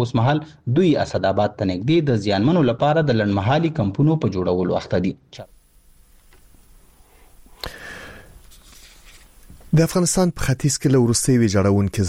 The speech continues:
Speaker 2: زلزلې وروسته پرله پسې ټکانونو زرګونه کورنۍ ویرولي او اندېښمنې کړې دي. یو شمیر دوی له ازادۍ راډیو سره په خبرو کې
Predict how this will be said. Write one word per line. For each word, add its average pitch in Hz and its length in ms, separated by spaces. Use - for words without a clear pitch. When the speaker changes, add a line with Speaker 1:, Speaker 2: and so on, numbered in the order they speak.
Speaker 2:
زلزلې 98 400
وروسته 131 400
پرله 123 240
پسې - 180
ټکانونو 101 500
زرګونه 110 420
کورنۍ 95 340
ویرولي 90 480
او 90 80
اندېښمنې 92 480
کړې 117 280
دي. 95 100
یو 120 140
شمیر 117 320
دوی 120 160
له 113 60
ازادۍ 117 360
راډیو 110 240
سره 98 220
په - 80
خبرو 104 260
کې - 120